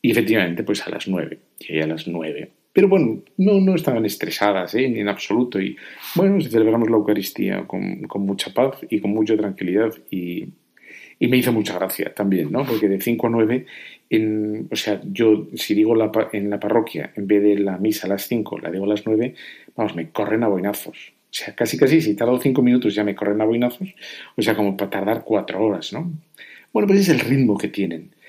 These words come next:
para, para celebrar, por ejemplo, ¿no? La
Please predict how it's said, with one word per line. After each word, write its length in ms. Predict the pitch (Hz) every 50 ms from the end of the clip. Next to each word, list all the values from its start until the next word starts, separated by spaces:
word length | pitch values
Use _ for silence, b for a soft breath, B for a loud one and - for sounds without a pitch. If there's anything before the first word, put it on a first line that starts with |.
| b b b - _
para, 440 | 110 104 104 101 98 98 95 92 95
para 220 | - - 101 95 -
celebrar, 640 | - - - 107 101 101 98 101 95 90 - - _ _ - _
por 120 | - 107
ejemplo, 400 | 92 - - 95 87 85 - 82
¿no? 220 | 82 107 151 160 160 B B B B B B _
La 300 | - - - - -